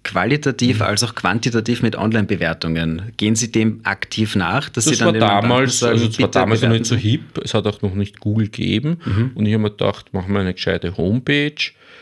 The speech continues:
Speaker 2: Äh, und ich ersuche um eine Bewertung.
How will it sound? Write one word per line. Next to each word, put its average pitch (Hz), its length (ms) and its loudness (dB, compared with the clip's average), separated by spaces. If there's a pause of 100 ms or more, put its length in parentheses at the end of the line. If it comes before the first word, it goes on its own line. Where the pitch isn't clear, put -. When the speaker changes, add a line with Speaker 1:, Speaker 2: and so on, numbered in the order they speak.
(280)
Speaker 2:
Äh, - 80 0
und 101 840 0 (220)
ich 107 160 -4
ersuche 101 520 0
um 92 180 -2
eine 90 180 -2
Bewertung. - 760 -6